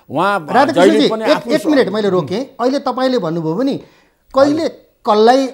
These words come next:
Speaker 2: आफन्त बाहेक राख्ने, कहिले कसलाई च्याप्ने, कहिले कसलाई फाल्ने, होइन? पार्टी एकताभन्दा अगाडिदेखि नै उहाँको चरित्रको
Speaker 1: हजुर।
Speaker 2: व्यवहार गर्नुभयो नि।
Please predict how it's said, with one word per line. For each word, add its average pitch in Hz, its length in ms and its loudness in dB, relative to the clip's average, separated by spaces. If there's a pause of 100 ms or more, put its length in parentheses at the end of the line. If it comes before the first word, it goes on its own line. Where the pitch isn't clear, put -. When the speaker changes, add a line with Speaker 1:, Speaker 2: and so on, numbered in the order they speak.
(200)
Speaker 2:
आफन्त 220 340 -2
बाहेक 220 260 0
राख्ने, 233 440 0
कहिले 240 300 0
कसलाई 240 380 -2
च्याप्ने, 226 400 -4
कहिले 214 260 -4
कसलाई 202 400 -4
फाल्ने, 143 340 -4
होइन? 208 260 -8 (460)
पार्टी 277 500 0
एकताभन्दा 240 760 -2
अगाडिदेखि 202 640 -2
नै 226 60 -4
उहाँको 190 460 -4
चरित्रको 196 420 -4
Speaker 1:
हजुर। 175 140 -8
Speaker 2:
व्यवहार 143 320 -2
गर्नुभयो 131 360 -10
नि। 262 180 -4